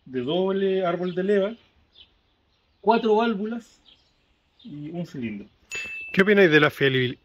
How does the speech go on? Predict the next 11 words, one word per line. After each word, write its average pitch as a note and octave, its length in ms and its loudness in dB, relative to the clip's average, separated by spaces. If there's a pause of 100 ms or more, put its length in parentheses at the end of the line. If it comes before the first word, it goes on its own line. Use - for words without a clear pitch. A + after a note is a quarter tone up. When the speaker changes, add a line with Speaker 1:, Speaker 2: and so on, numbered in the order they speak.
(120)
Speaker 2:
fiabilidad D3 720 4
de C3 340 2
cada B2+ 200 0
motor? B2+ 360 -2 (1000)
Speaker 1:
Motores D3+ 600 -6
eternos. C3 380 -8 (840)
Motores C#3+ 420 -6 (100)
eternos. F#3+ 640 -2 (500)
Eh, D#3 400 -4
sí, D4 340 -2
bien, C#4+ 380 0